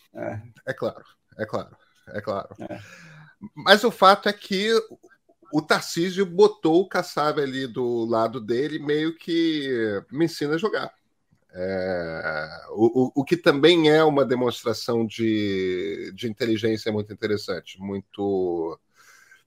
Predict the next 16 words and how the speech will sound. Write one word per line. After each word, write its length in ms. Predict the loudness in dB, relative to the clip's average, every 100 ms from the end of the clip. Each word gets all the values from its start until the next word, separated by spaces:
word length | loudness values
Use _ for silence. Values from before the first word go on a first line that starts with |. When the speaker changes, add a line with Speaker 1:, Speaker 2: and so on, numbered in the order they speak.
| _
Speaker 2:
de, 340 | -10 -8 -8
de 160 | 2 8
habilidade 640 | 8 8 8 8 8 6 0
e 20 |
tudo 200 | -6 -6
mais. 260 | -4 -4
E 20 | 0
por 160 | 2
que 100 | 4
que 60 | 6
eu 80 | 6
tô 120 | 6
falando 360 | 8 8 8 6
aqui 180 | 0
do 120 | -2 0
Kassab? 520 | -2 0 -2 -4